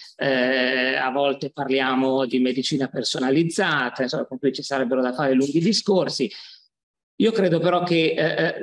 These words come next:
non possa esistere nessuna personalizzazione della cura se non passiamo attraverso la presa in carico della persona. E quella persona magari è un ottantaduenne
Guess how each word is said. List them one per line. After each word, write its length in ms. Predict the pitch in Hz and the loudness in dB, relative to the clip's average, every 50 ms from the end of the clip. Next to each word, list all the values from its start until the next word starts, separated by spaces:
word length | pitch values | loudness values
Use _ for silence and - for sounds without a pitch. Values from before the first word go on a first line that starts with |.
| - - - - - | -4 -2 -2 -2 0
non 360 | - 190 190 175 170 160 175 - | 2 2 4 4 4 2 2 2
possa 380 | 202 202 196 196 202 - 185 | 0 0 2 0 0 0 0
esistere 440 | 165 151 190 196 175 196 180 156 160 | 2 2 2 0 0 0 0 0 0
nessuna 540 | 147 156 151 151 151 - - 233 226 202 175 | 2 0 0 0 -2 0 2 2 2 2 2
personalizzazione 800 | - 175 147 135 - - 156 143 147 143 147 151 147 151 196 175 | 0 0 -2 -2 -2 -2 0 0 0 0 0 0 0 0 2 2
della 200 | 151 160 175 185 | 2 2 2 0
cura 520 | 180 180 170 156 151 151 151 156 151 147 156 - - - _ _ _ | 0 2 2 4 4 4 2 0 -2 -2 -6 -8 -16 -20 _ _ _
se 200 | _ - - 165 | _ -2 0 2
non 160 | 170 180 175 | 4 2 2
passiamo 400 | 180 220 196 - - 151 139 143 | 2 0 0 0 0 0 0 0
attraverso 420 | 143 139 175 156 135 135 131 - 160 | 0 0 0 0 0 0 0 0 -2
la 80 | 131 | -2
presa 300 | - - 135 131 - 147 | -2 0 -2 0 0 0
in 40 | 135 | 0
carico 300 | 127 135 123 135 131 143 | 0 0 -2 0 0 2
della 180 | 127 113 107 107 | 0 0 0 -2
persona. 640 | - 110 - - - - 147 135 123 110 101 101 - _ _ _ _ _ _ _ | -4 -4 -4 -2 0 2 2 2 2 0 -2 -4 -6 _ _ _ _ _ _ _
E 120 | - - | -8 -2
quella 200 | - - 170 156 | 0 0 0 2
persona 460 | - 196 196 165 - 165 147 156 165 156 | 2 0 0 0 0 0 0 2 2 0
magari 320 | 147 139 151 143 143 131 | 0 0 0 0 0 0
è 60 | 131 | 2
un 120 | 127 131 135 | 2 2 2
ottantaduenne 1080 | 135 135 - 151 139 139 135 160 139 160 196 185 139 120 123 131 131 143 156 165 165 | 0 -2 -2 -2 -2 0 0 0 2 2 4 4 2 2 2 2 2 2 2 0 -4